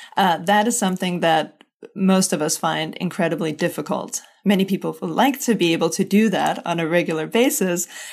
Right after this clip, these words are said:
and many people try to do that and they fail,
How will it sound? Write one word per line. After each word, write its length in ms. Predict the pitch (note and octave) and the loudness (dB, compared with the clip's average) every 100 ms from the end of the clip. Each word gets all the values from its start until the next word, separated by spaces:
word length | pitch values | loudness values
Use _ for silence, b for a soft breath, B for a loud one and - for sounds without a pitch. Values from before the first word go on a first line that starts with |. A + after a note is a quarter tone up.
| B | B
and 180 | G3+ G#3 | 0 2
many 180 | G3 F#3+ | 2 0
people 280 | F#3+ E3+ | -2 -6
try 260 | E3 A3 F4 | -2 0 2
to 140 | - | 0
do 180 | A#3 F3+ | 0 2
that 320 | D#3+ D#3 D#3 - | 4 4 2 0
and 280 | E3+ E3+ D#3 | -2 0 -4
they 180 | F3+ F#3 | 0 0
fail, 680 | F3+ - A3 D3 D#2 G3 | 0 0 0 0 -2 -6